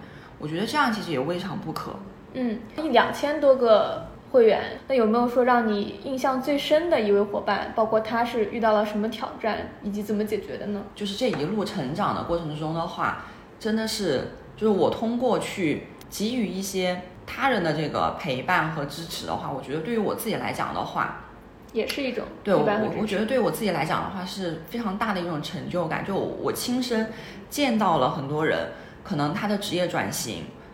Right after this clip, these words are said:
Speaker 1: 或者说他从非常不自信的状态，然后变得很自信，
Speaker 2: 嗯。
Speaker 1: 然后去更强大，然后去能够在自己的工作上，或者说在自己负责的一些工作板块上面的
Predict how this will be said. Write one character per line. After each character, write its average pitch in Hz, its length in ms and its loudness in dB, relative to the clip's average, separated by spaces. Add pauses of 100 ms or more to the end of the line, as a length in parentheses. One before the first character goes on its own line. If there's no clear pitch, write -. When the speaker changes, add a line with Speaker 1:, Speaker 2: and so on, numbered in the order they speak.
(160)
Speaker 1:
或 196 100 0
者 151 80 2
说 170 260 2
他 190 320 -2 (200)
从 151 420 0 (400)
非 240 100 0
常 220 160 0
不 180 120 -4
自 156 160 -6
信 208 160 -4
的 160 120 0
状 175 280 0
态， 175 240 -2
然 147 140 -2
后 165 80 -6
变 185 200 0
得 151 100 0
很 165 180 -4
自 - 180 -4
信， 196 320 0
Speaker 2:
嗯。 123 40 -6
Speaker 1:
然 156 120 -2
后 170 120 -2
去 165 280 -2
更 208 200 -2
强 127 280 -6 (100)
大， - 240 -2 (460)
然 160 120 0
后 190 100 0
去 170 460 -2 (480)
能 151 180 0
够 202 140 2
在 190 260 2
自 160 140 -4
己 151 60 -2
的 127 80 2
工 190 220 0
作 202 200 -2
上， 151 260 -2
或 165 120 -4
者 151 60 -4
说 165 120 -4
在 180 180 -4
自 185 180 -6
己 131 160 -6
负 - 220 -6
责 175 140 2
的 147 100 -2
一 151 80 -2
些 170 140 -6
工 175 120 -6
作 185 100 -4
板 - 220 -4
块 - 80 -4
上 160 200 -2
面 151 120 -2
的 143 80 -2